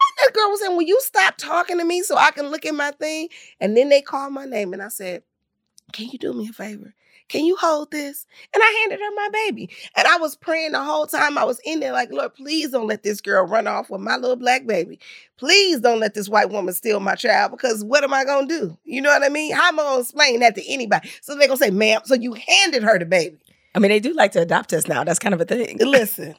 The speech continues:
Speaker 1: she would have took my baby and went on. And my baby was so cute. I said, "Ooh, I want that baby back." And, um, but, but I, I stayed the course. Take a job at night so you can audition during the day. Figure it out. I, I just, I had to figure it out.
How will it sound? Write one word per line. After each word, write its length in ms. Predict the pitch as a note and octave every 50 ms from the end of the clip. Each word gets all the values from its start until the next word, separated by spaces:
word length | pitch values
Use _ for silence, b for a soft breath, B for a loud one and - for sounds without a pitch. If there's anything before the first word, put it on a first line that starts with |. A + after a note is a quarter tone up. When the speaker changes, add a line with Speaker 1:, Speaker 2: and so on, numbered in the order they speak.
| _
Speaker 1:
she 220 | - - - - G4+
would 120 | E4+ D4 A#3+
have 100 | A#3 A3+
took 160 | D#4 C4+ A3
my 160 | A#3+ C4 C#4+
baby 280 | B3+ A#3 G#3+ G3 G3 F#3
and 140 | F3+ F3+ G3
went 160 | A#3+ C4+ C4+
on. 240 | C4+ A#3+ G#3 F#3 F3+
And 80 | F#3
my 120 | G3+ B3 -
baby 220 | - D4+ C4 A#3
was 200 | G#3+ G3+ G3+ -
so 180 | - E4+ D#4 D#4
cute. 320 | - - F4+ E4+ E4+ E4+ - -
I 120 | A#3 C#4
said, 180 | - - A#3 G3+
"Ooh, 20 | - - A4+ A#4+ C5 C5+ C#5 C#5+ C5+
I 40 | B4+ A#4
want 180 | A#4+ B4+ B4+
that 140 | - A#4+ B4 A4+
baby 260 | A#4 A4+ A4+ A4 G#4 G4+
back." 240 | A4+ A4 G#4+ G4 G4 - _ b b b b b b b b b b -
And, 360 | - B3+ B3+ B3 A#3+ A3 B3
um, 540 | C4 B3 A#3 A#3 A3+ A3 G#3+ G3+ G#3 - - - -
but, 220 | G#3+ A3 C#4 C4+ - -
but 220 | A3 A3 C4+ C4+ C4+ - -
I, 540 | A#3 A#3+ B3 B3 B3 B3+ B3 B3 B3 - _ _ _ _ _ _ _ _ -
I 180 | G#3+ G#3+ A#3
stayed 540 | A3+ - - - - B3 A3+ A3+ A#3 B3 A#3+
the 80 | - A#3
course. 560 | - - D4+ A#3+ A3+ - - - - - - - _ _ - - _
Take 220 | - A3 G3+ G3
a 60 | A#3+ A3+
job 320 | F#3+ A#3+ A#3 A#3 A#3+ A#3
at 100 | A#3+ A#3+
night 380 | A#3+ A#3+ C4+ - - E3 - -
so 80 | -
you 100 | - F#3+
can 160 | F#3 G#3 G3+
audition 420 | G#3 G#3 G#3+ G3+ A#3 A3+ - C4 A3+
during 200 | A#3+ B3 B3 B3+
the 80 | C4
day. 160 | C4 D4 - -
Figure 300 | - - E4 E4+ F4+ F4
it 80 | F4 F4+
out. 300 | F#4 C#4 G#3+ C#3 - _ _ _ _ _ _ _ _ _ _ _ _ _ _ _ _ _ _ _ _ _ _ -
I, 220 | G3+ - G#3 A#3
I 120 | A#3 B3 B3
just, 240 | A#3+ C4+ B3+ - -
I 120 | - G#3+ A3+
had 400 | A#3 A#3 C4+ C4+ C4 B3 - -
to 100 | - G#3+
figure 340 | G3+ - A#3 A3 G3+ G#3 G3
it 80 | G3 G3
out. 260 | F#3+ D3 - - -